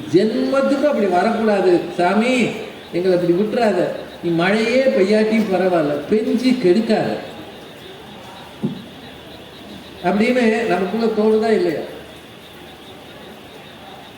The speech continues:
ஆ, இந்த மழையில மிகச்சிறந்த எழுத்தாளர் எஸ் ராமகிருஷ்ணன் அவர்கள்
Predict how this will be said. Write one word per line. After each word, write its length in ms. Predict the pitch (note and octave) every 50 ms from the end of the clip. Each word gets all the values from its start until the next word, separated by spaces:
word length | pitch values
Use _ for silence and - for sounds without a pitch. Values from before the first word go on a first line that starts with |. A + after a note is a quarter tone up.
| - - - - - - - -
ஆ, 120 | G3 G#3+ G3+ - - - - - - - - - - - - - - - - -
இந்த 120 | F#3+ F#3+ F#3 F#3
மழையில 460 | F#3+ G3+ A3+ A#3+ A#3+ B3 A#3+ G#3+ F#3+ E3+ E3 G3+ A3+ A3+ - - - - - - - - - - - - - - - - - - - - - - C3+
மிகச்சிறந்த 760 | D3+ F#3+ G#3 C4 C#4 B3 - - - C4 A#3+ A#3+ B3 A#3+ A#3+ A3+ G#3+ G3+
எழுத்தாளர் 540 | G3+ G#3+ A3+ G#3 G#3 G#3+ G#3 G3+ G3 F3+ D#3+ D#3+ F#3+
எஸ் 140 | G#3 G#3 G#3+ F#3 F#3
ராமகிருஷ்ணன் 760 | F#3 G#3 A3 A3+ A3+ G3+ G#3 G#3+ - - G3+ F#3+ F#3 E3+ E3+
அவர்கள் 380 | E3+ F3 E3 D#3+ E3 D3 A#2+